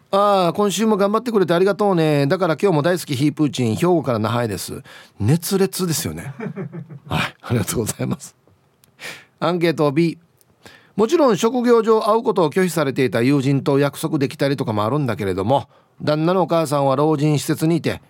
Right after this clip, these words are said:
未だに面会はリモート。スタッフ不足のために、その面会もいろんな事情で数ヶ月に一回。しかもリモートで十五分だけ。仕方ないと思うけれども、いつになったら車椅子をしてお散歩ができるのかな。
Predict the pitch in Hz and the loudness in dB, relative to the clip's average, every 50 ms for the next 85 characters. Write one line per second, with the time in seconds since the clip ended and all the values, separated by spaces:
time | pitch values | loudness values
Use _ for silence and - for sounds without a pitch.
0 | _ _ - 151 156 147 147 160 175 160 147 131 123 107 131 135 147 143 127 120 | _ _ 0 0 2 2 2 0 2 2 0 0 0 0 0 0 2 0 0 0
1 | 113 107 104 98 - 143 127 - _ _ _ _ _ _ _ - - - 139 127 | 0 0 -2 -2 -2 -4 -4 -4 _ _ _ _ _ _ _ -8 -4 -4 -4 -4
2 | - 151 151 139 120 139 120 - 143 156 147 175 143 135 131 151 170 165 - - | -4 -4 -4 -2 -2 -2 -2 -2 -2 -2 0 0 -2 0 0 0 0 -2 -4 -14
3 | - - - 208 208 190 170 160 156 139 - 156 160 170 202 156 - _ _ _ | -8 -4 -2 0 2 2 2 0 0 0 0 0 2 0 0 -2 -4 _ _ _
4 | 185 165 170 165 180 202 190 151 143 139 160 143 143 151 156 143 - - - - | 0 2 2 2 2 0 0 -2 0 0 0 2 2 0 -2 -4 -6 -18 -14 -10
5 | - - 208 202 180 190 170 147 156 127 202 233 208 - _ - 196 180 117 - | -2 2 2 2 2 2 -2 -2 -4 -4 0 -2 -2 -2 _ -2 -2 -2 -2 -6
6 | _ _ _ _ _ _ _ _ _ - - 269 233 202 180 180 196 202 202 196 | _ _ _ _ _ _ _ _ _ -4 0 0 2 2 4 2 2 2 2 2
7 | 175 208 196 208 165 156 185 180 175 180 190 202 175 143 123 131 180 - - _ | 2 0 -2 0 0 2 2 4 4 2 2 2 0 -2 -2 -2 -4 -4 -4 _
8 | _ _ _ _ _ _ - - - 190 160 156 147 180 202 180 160 139 143 156 | _ _ _ _ _ _ -6 -2 -2 0 0 2 0 0 0 0 0 0 0 0
9 | 160 151 127 101 90 87 87 82 - - - - - - - - - _ - 107 | 0 0 -2 -4 -4 -6 -6 -8 -10 -14 -20 -20 -20 -20 -20 -20 -12 _ -8 -6
10 | - 107 98 95 110 131 139 _ - 165 143 135 - 151 139 135 131 135 135 123 | -4 -4 -4 -2 -4 -4 -4 _ -2 -2 -2 -2 -2 -2 0 0 0 0 -2 0
11 | 156 180 170 151 - - 151 127 113 98 117 110 107 98 120 127 143 131 123 127 | -2 -2 -2 -2 -2 -2 -2 -2 -2 -2 -4 -4 -2 -4 -2 -2 -2 -2 -2 -2
12 | 156 156 147 123 131 131 147 160 160 160 165 160 143 - | -2 -2 -2 -2 -2 -2 0 0 0 0 0 -2 -4 -8